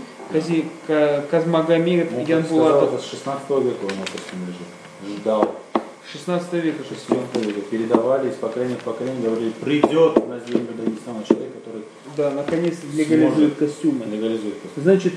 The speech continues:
Speaker 1: э, э, так, это новое дело.
Speaker 2: Да, новое
Speaker 1: Но
Speaker 2: дело.
Speaker 1: я хочу перейти здесь. Очень интересно, она была в черновике. В черновике, э, также, э, на первой странице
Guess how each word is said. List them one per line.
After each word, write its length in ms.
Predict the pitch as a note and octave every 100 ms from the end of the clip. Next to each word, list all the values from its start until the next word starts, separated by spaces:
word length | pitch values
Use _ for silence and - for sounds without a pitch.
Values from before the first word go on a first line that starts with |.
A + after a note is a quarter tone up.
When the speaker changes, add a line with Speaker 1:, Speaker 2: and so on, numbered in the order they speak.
| -
Speaker 1:
э, 380 | D#3 D#3 D#3 D3+ D3 - - - - - - - -
э, 460 | D#3 D3 D3 D3 C#3+ -
так, 320 | F3+ D3 - - - - - - - - - - - - - - -
это 380 | F3 E3 E3 D3+ -
новое 260 | D#3+ D3+
дело. 320 | D3 F#3 F3 A2+ -
Speaker 2:
Да, 160 | - F3+
новое 220 | B2+ C3+ G2
Speaker 1:
Но 60 |
Speaker 2:
дело. 80 | C#3+
Speaker 1:
я 60 | F3
хочу 260 | F3 -
перейти 340 | E3 E3 D3+ E3
здесь. 180 | D#3 D3 -
Очень 260 | F#3+ G3+
интересно, 380 | F3+ F3 E3+ E3+ D#3
она 80 |
была 160 | D#3+ E3+
в 80 | E3
черновике. 640 | E3+ E3 D3+ D#3+ - D#3 A#2+ - - - -
В 40 |
черновике, 680 | - E3 E3+ F#3 F3+ A#3 G#3+
э, 220 | - D3+ D3
также, 380 | - F#3 E3+ D3+
э, 160 | D3+ D3
на 80 | D#3
первой 260 | E3 G3+ F3
странице 520 | - E3 E3+ D3+ D3